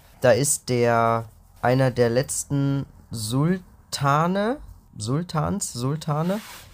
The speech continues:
von dem Osmanischen Reich begraben. Nicht begraben, sondern beigesetzt in so einem riesigen Sarg, der abgedeckt ist mit so einer grünen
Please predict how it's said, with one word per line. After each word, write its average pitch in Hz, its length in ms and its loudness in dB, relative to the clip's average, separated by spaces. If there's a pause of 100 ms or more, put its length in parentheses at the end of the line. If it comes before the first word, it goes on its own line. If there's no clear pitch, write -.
(120)
von 147 800 0 (300)
dem 131 300 0
Osmanischen 131 600 0
Reich 135 480 0
begraben. 104 1080 -2
Nicht - 200 -6
begraben, 117 440 -2
sondern 113 800 -2
beigesetzt 120 840 -2 (280)
in 113 200 -4
so 113 80 0
einem 101 480 0 (520)
riesigen 127 800 2 (300)
Sarg, 107 640 0 (180)
der 107 220 0
abgedeckt 127 520 -2
ist - 260 -4
mit 107 180 -4
so - 100 -6
einer 101 260 0
grünen 135 1080 -2